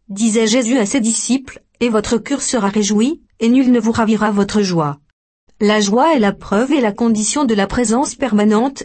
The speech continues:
et personnelle de Jésus dans notre âme. Si la sainteté est la beauté et la gloire de la vie de la foi,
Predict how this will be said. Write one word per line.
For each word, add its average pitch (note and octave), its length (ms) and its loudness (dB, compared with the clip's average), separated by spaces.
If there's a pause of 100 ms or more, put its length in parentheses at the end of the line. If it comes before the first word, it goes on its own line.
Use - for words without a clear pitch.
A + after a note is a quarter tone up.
et A#3 100 0
personnelle A#3 560 -2
de B3 100 0
Jésus A#3+ 360 0
dans B3+ 120 0
notre G#3 220 -2
âme. D#3+ 320 -2 (1500)
Si - 220 -8
la G3+ 100 2
sainteté D4 600 0
est - 20 2
la A3+ 160 2
beauté G#3 500 -2
et G3+ 100 2
la G3 140 2
gloire A#3+ 400 2
de C4 80 -2
la G#3+ 140 0
vie G#3+ 120 2
de A#3+ 80 0
la A3 140 0
foi, A#3 400 -2